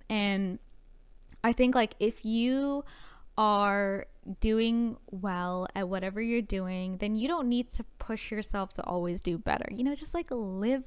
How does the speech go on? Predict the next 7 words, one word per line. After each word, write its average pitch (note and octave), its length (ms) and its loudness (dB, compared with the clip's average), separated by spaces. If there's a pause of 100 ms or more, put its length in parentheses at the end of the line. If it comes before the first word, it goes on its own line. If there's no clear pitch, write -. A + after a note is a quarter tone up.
a G#3 80 -2
little F3 280 -2
bit, - 240 -8
enjoy A3+ 600 2
the A#3 160 -2
moment. G3+ 840 -2 (760)
Um, F#3+ 680 -2